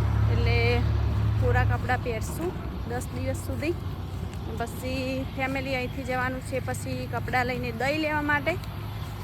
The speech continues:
તો ફટાફટ દહીં લેવા જશું. અને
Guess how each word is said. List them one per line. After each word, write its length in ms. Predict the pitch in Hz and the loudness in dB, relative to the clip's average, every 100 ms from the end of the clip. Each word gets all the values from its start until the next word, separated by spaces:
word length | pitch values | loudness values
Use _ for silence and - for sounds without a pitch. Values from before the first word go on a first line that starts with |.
| - | -6
તો 60 | |
ફટાફટ 560 | 262 285 277 277 277 240 | -2 -2 -2 -2 -2 0
દહીં 220 | 269 285 | 0 2
લેવા 220 | 302 302 | 4 4
જશું. 400 | 294 302 - 349 392 - - - - - - - 233 | 4 2 2 0 -2 -2 -4 -4 -4 -4 -4 -4 -2
અને 440 | 240 240 240 | 0 2 2